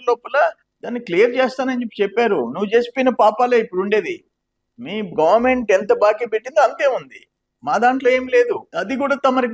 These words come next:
తెలియదు. ఆరోగ్యశ్రీ ట్వంటీ ఫైవ్ లాఖ్స్ చేశాడంట. ఎక్కడన్నా ఒక్క కేసుకి ఇరవై ఐదు లక్షల రూపాయలు ఆరోగ్యశ్రీ కింద ఇచ్చినట్టు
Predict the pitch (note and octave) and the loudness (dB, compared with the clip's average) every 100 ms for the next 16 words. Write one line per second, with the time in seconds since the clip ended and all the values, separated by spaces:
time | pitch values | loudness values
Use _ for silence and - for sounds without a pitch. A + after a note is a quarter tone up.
0 | - A3+ B3+ A#3+ F#3 B2 - _ _ _ | -2 -2 0 -2 -2 -2 -6 _ _ _
1 | _ _ _ _ _ - - A#3+ C4 A#3 | _ _ _ _ _ -8 -2 -2 -2 -4
2 | C4 B3 A#3 B3+ A#3 B3+ B3 B3 B3+ B3+ | -4 -2 -2 -2 -4 -2 0 2 0 -2
3 | B3 A#3 A#3 A3 F3+ D3+ C#3 - G3+ A3+ | -2 -2 0 -2 -2 -2 -2 -4 -12 -4
4 | B3+ B3+ A#3+ G#3+ - _ C4+ B3 A3 B3 | -4 -4 -6 -2 -4 _ -10 -6 -4 -4
5 | - - A3+ G#3+ A#3 A#3 A3+ A3+ G#3+ A#3+ | -4 -6 -2 2 4 2 2 -4 -2 -4
6 | A3+ A3 - G3+ G#3 A3 G#3+ G#3 G3 G#3 | -4 -8 -4 0 0 0 -4 0 2 2
7 | G#3 G#3 - G3+ G3+ G3 F#3+ - G#3 F#3+ | 0 -2 -6 -4 -4 -6 -8 -4 -6 -8